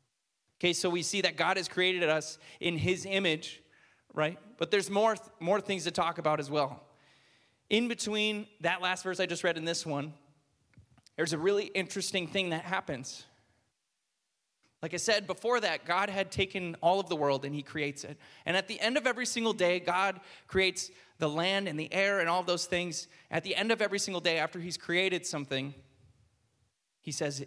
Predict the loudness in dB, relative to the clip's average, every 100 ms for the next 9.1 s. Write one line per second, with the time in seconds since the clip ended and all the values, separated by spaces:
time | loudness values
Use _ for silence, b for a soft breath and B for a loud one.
0 | -8 -6 -4 -6 -4 -6 -6 -12 _ _
1 | _ _ _ _ _ _ _ _ _ _
2 | _ _ _ _ _ _ _ _ _ _
3 | -4 -2 0 -2 0 0 0 -4 -4 -6
4 | -4 -4 -2 -4 -4 -6 -6 -6 -6 -6
5 | -6 -6 -6 -10 -8 -10 -10 -20 _ _
6 | _ _ _ _ -6 -4 0 0 0 -4
7 | -20 _ 0 2 0 0 2 2 2 -4
8 | -6 -6 -4 -2 -2 -4 -6 -6 -6 -8